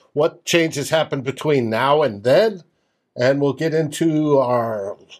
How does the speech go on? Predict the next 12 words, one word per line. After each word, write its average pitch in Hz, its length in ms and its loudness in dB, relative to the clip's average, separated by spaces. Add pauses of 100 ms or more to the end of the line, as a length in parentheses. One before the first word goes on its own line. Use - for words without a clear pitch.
(280)
second 175 400 -2
to 170 80 2
last 160 420 -2
position 147 400 -4
group 143 300 -8
roundup, 151 480 0 (600)
and, 92 320 -6
uh, 80 220 -12
we'll 120 160 -4
go 127 180 2
from 147 200 -2
there. 131 200 4